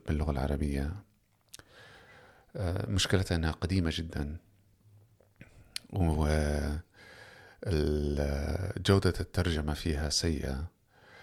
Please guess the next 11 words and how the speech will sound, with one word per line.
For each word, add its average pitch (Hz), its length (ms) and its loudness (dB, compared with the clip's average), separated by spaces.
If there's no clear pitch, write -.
آه، 71 200 2
من 78 260 2
منظوري 80 500 0
أنا 73 360 -4
سيئة، 69 440 -2
آه، 71 400 -4
على 78 140 2
الرغم 82 200 0
من 76 140 -2
أنه 78 520 -2
ال-، 78 460 2